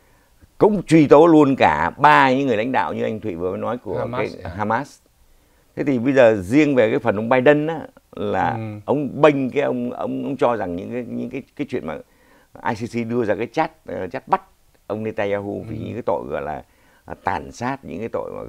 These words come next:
Speaker 1: ờ,
Speaker 2: Dạ, giết hại thường
Speaker 1: giết hại
Speaker 2: dân.
Speaker 1: thường dân,
Speaker 2: Ừ.
Speaker 1: nó gọi là diệt chủng vân vân. Thì, à, bỗng dưng nó chưa đâu vào đâu, chưa biết là cái, cái, cái này sự thể cuối cùng nó sẽ ra sao. Thì bây giờ đồng minh của Mỹ là ông Pháp,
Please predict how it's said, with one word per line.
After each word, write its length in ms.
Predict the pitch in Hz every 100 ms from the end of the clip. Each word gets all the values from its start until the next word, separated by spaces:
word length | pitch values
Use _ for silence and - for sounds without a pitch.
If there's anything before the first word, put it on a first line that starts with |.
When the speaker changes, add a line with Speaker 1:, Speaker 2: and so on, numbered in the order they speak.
| -
Speaker 1:
ờ, 200 | 50 107
Speaker 2:
Dạ, 240 | 107 90 78 - -
giết 180 | 131 175
hại 160 | 117
thường 160 | 120 113
Speaker 1:
giết 120 | 151
hại 100 | 139
Speaker 2:
dân. 80 | 87
Speaker 1:
thường 120 | 104
dân, 240 | 95 123 104 110 -
Speaker 2:
Ừ. 60 | 101
Speaker 1:
nó 80 | 110
gọi 160 | 101
là 100 | 67
diệt 260 | 65 90 -
chủng 160 | 110
vân 100 | 82
vân. 160 | 120 131 - _ _ _ _ _ _ _ _ _ _ _ _ _ _ _ -
Thì, 220 | 135 120
à, 380 | 113 110 107 104 101 101
bỗng 200 | 104 139
dưng 440 | 135 117 113 104
nó 80 | 127
chưa 160 | 127 120
đâu 140 | 113
vào 120 | 87
đâu, 240 | 87 95 85 78 _ _
chưa 340 | - 110 107
biết 360 | 92 85 131 -
là 100 | 82
cái, 220 | - 110 -
cái, 100 | 117 - _ _
cái 120 | -
này 120 | 110 82
sự 180 | - 80
thể 160 | 73
cuối 140 | 65 101
cùng 140 | 92
nó 60 | 90
sẽ 140 | 107
ra 120 | 104 92
sao. 280 | 95 90 85
Thì 80 | 78
bây 140 | 92
giờ 100 | 85
đồng 360 | - 85 82 98
minh 180 | 101
của 100 | 73
Mỹ 240 | 76 85 110
là 120 | 98
ông 120 | 87
Pháp, 280 | - 120